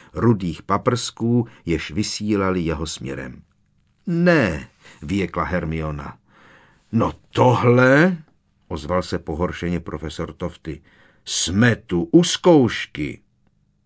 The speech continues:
Teď už však nikdo své hvězdné mapě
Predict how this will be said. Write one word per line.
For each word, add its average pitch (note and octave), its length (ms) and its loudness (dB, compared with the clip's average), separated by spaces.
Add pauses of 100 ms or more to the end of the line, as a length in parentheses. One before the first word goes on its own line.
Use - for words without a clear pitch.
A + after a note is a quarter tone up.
(520)
Teď A2 260 -2
už D3+ 180 -4
však C#3 340 -6
nikdo E2+ 480 -4
své D#2 300 -8
hvězdné F2 600 -6
mapě F2 440 -4